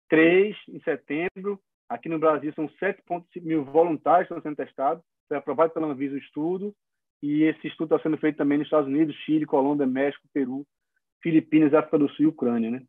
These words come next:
O governo americano, pra variar,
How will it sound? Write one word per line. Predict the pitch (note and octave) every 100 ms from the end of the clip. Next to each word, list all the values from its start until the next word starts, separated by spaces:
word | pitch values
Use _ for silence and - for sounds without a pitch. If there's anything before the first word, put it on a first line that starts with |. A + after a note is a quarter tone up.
| _
O | E3+ D#3+
governo | D3+ D3
americano, | D3 C#3+ C#3+ D3+ F3+ G#3 G3+ _ _ _ _
pra | - B2+
variar, | C3 C3 C3 B2+ D#3 F#3